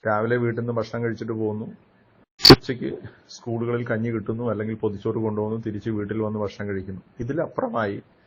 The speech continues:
ലഘുപാനീയങ്ങളും എണ്ണക്കടികളും ഒക്കെ കൊടുത്ത് ഈ കുട്ടികളെ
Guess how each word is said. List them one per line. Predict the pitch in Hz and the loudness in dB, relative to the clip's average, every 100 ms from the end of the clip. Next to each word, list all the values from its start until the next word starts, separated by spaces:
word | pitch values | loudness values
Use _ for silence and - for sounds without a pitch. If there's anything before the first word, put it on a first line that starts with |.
| - - - | -20 -18 -2
ലഘുപാനീയങ്ങളും | 110 123 127 120 120 113 113 113 | 0 2 2 2 0 0 -2 -2
എണ്ണക്കടികളും | 110 110 113 110 107 107 107 | -2 -2 0 0 0 0 -2
ഒക്കെ | - | -4
കൊടുത്ത് | 98 101 92 - 117 - - - - - _ - | -10 -8 -8 -6 -8 -10 -20 -20 -20 -20 _ -8
ഈ | 120 | -6
കുട്ടികളെ | 120 110 120 117 110 - | -6 -6 -2 0 -2 -4